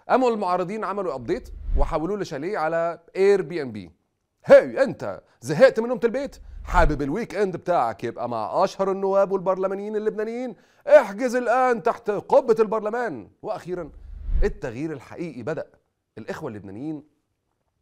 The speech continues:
<laughs> حولوا مجلس النواب لمجلس النوام حرفيًا،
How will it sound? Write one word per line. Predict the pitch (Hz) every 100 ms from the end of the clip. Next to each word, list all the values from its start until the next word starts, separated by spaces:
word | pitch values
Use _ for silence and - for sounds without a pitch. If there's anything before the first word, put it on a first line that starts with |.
| -
<laughs> | 175 147 - _
حولوا | 156 175 233 208 156 - _ _
مجلس | 180 208 175 139
النواب | 123 127 165 175 -
لمجلس | 117 139 196 180 175
النوام | - 170 170 170 180 208 185 139 117 -
حرفيًا، | - 131 147 185 143 92